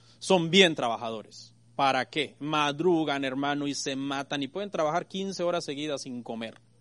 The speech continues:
Pero, hermano, en las cosas de Dios les da una pereza, hermanos. Sus esposas los traen arreados a la iglesia los domingos. "¿Vas a ir, viejo?" "Ay, no sé, <laughs> fíjate".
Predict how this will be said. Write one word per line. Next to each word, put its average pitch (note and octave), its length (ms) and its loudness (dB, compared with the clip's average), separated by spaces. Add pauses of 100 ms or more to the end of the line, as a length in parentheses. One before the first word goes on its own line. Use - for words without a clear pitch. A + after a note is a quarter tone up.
(1080)
Pero, D4 300 10
hermano, C3 460 -2 (120)
en F3 220 2
las E3 240 4
cosas D4+ 420 2
de G#3+ 140 0
Dios F3+ 420 0
les F3+ 260 -4
da B3 120 2
una E4+ 200 0
pereza, A3+ 600 2
hermanos. C#3 560 -10 (880)
Sus G#3+ 180 0
esposas D#4 540 2
los B3+ 220 -2
traen D4+ 380 0
arreados G3+ 960 -2 (140)
a C#3 100 -4
la C#3 120 0
iglesia C3 420 -4
los B2 160 -10
domingos. A#2+ 400 -8
"¿Vas A#3 180 6
a C4 80 4
ir, D4 140 2
viejo?" C#4+ 340 -2 (460)
"Ay, F3+ 320 6
no F3 220 2
sé, F3 380 -2
<laughs> - 120 -4
fíjate". F3+ 480 -2